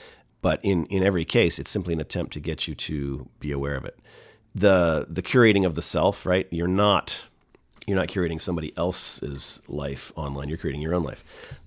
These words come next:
The other big place where the narcissism shows up is in relationships.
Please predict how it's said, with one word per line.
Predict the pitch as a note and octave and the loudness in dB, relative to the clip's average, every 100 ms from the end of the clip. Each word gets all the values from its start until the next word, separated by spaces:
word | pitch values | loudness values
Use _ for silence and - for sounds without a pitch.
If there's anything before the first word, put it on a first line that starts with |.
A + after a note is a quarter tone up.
| - | -2
The | A2+ | 2
other | B2 B2+ G2+ | 6 6 6
big | G#2 G#2+ | 4 2
place | G#2+ G2 E2+ - | 2 0 2 -2
where | D#2 E2+ D#2+ D#2 C#2+ | -2 -2 -2 -2 -4
the | E2 - | -8 -6
narcissism | E2+ - D#2+ D2+ D#2 C#2 | -6 -4 -6 -6 -6 -6
shows | - E2+ D2+ | -4 -4 0
up | F2 C#2+ - - _ - - _ | 0 0 -6 -20 _ -20 -20 _
is | E2 D2+ - | 0 0 0
in | E2+ E2 D2+ B1+ - - | -2 -2 -2 -4 -8 -6
relationships. | D#2 D#2+ - C#2+ - G1+ - - | -2 0 0 -2 -4 -6 -4 -6